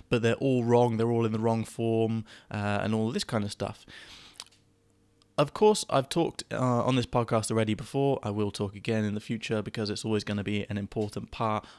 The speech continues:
of learning a language. Um, immersion.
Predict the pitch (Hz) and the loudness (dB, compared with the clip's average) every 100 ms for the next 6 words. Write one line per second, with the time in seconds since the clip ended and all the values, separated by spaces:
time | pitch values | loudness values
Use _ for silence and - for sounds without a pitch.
0 | - 110 104 107 101 98 95 104 110 110 | -4 -4 0 0 0 -2 -2 -2 -2 -2
1 | 151 - - - - 110 107 107 107 104 | -4 -6 -14 -14 -6 -2 0 2 2 2
2 | 107 107 _ - - _ _ _ _ _ | 0 -4 _ -20 -20 _ _ _ _ _
3 | _ _ - 135 151 170 143 - 98 98 | _ _ -6 0 2 4 4 2 -4 -8